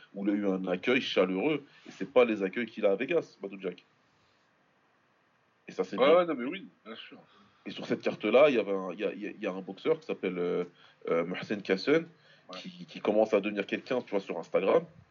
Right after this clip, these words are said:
Speaker 1: qui est sous, sous le nom, euh, de Muslim Boxer, qui fait des vidéos super
Speaker 2: Muslim
Speaker 1: drôles.
Speaker 2: Boxer.
Speaker 1: Ouais.
Speaker 2: Cruiserweight.
Speaker 1: Exactement. Et il est venu, bah, il a eu l'opportunité aussi, tu vois. Et ces mecs-là, bah, déjà qu'il est en train de développer sa marque en ligne,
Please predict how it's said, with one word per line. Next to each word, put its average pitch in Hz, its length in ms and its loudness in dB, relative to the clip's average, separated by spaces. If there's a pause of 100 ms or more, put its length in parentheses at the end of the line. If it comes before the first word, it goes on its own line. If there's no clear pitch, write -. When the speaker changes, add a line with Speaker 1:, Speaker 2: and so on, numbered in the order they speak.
(160)
Speaker 1:
qui 92 100 -12
est - 20 -16
sous, 87 400 -10
sous - 160 -12
le 95 80 -4
nom, 98 300 0
euh, 90 40 0
de 90 120 -2
Muslim 95 300 -4
Boxer, 98 300 2
qui - 80 -12
fait - 80 -6
des 95 100 -4
vidéos 90 200 -6
super - 260 0
Speaker 2:
Muslim 113 200 2
Speaker 1:
drôles. - 40 -10
Speaker 2:
Boxer. 127 160 -10 (300)
Speaker 1:
Ouais. 98 120 2
Speaker 2:
Cruiserweight. 151 540 2 (440)
Speaker 1:
Exactement. 113 580 0 (720)
Et - 220 -6
il - 100 -8
est 170 60 -4
venu, 180 240 -4
bah, - 140 2
il 95 60 -6
a 92 40 -6
eu - 40 -6
l'opportunité 98 600 -4
aussi, 135 200 2
tu - 120 -8
vois. 107 180 0
Et 92 60 -10
ces 85 160 -6
mecs-là, 104 320 2
bah, - 320 -2
déjà 113 240 4
qu'il 123 120 -8
est 101 40 -2
en - 20 -4
train 98 160 -6
de 98 80 -4
développer 95 260 -6
sa 92 160 -2
marque 95 240 -2
en 87 80 -6
ligne, 190 280 -2